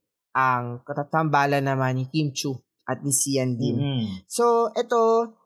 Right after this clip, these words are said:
Speaker 1: ano
Speaker 2: Ilang years
Speaker 1: rin
Speaker 2: na sila?
Speaker 1: Ayun nga, hinahanap ko nga eh. Sa ilan?
Speaker 2: Mula twenty ten pa sila.
Speaker 1: Oo.
Speaker 2: So, that's thirteen almost years.
Speaker 1: Yes. So, eto naman din kasi, ano eh, so lumabas na rin to after eleven years.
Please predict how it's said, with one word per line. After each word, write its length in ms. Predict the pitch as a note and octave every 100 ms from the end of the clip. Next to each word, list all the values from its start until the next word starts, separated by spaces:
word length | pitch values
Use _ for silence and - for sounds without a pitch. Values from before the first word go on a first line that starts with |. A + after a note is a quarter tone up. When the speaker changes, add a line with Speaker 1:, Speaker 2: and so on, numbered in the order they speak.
| _ _ -
Speaker 1:
ano 120 | B3 C#4+
Speaker 2:
Ilang 60 | -
years 160 | C4
Speaker 1:
rin 40 | G#3
Speaker 2:
na 80 | D#3
sila? 200 | D3 C#3+ F#3+
Speaker 1:
Ayun 220 | - F#3+ G#3+
nga, 80 | E3
hinahanap 420 | D3+ D3+ D#3 D#3+
ko 80 | E3+
nga 140 | D#3 F#2
eh. 160 | C3 - _ _ _ _ _
Sa 100 | - G3
ilan? 320 | F#3 C#3+ C3+ _ _ _ _ -
Speaker 2:
Mula 240 | D#3+ D3+
twenty 320 | D#3+ D#3+ E3
ten 240 | D#3 D#3 D3
pa 80 |
sila. 480 | C3+ D3 A#2+ G#2 G#2
Speaker 1:
Oo. 480 | D#3 D3+ C#3+ C#3+ C3+ _ _
Speaker 2:
So, 80 | D#3
that's 400 | D#3 D3+ D3+ -
thirteen 480 | A3+ A3 G#3 F#3+ F#3
almost 600 | D#3 D#3+ D#3+ D#3+ - -
years. 480 | B2 G2+ E2+ F#2 -
Speaker 1:
Yes. 560 | E3 E3 D#3 - - _ _ _
So, 260 | - C4 C4+
eto 220 | C4+ C#4
naman 400 | C#4 C4+ C4+ B3+
din 160 | C4
kasi, 480 | B3+ A#3+ A#3 A#3 A3+
ano 320 | - G3 G3
eh, 340 | G3+ F3+ C#3 C3+
so 160 | - F#3+
lumabas 480 | G3+ G3+ F#3+ G3 G#3
na 160 | G3
rin 320 | F#3 F#3 F#3 F#3
to 480 | D#3+ D#3+ E3 F3+ _ -
after 240 | G3 A3
eleven 480 | B3+ C4 B3 A3+ A3+
years. 580 | F#3 F3 D3 - - -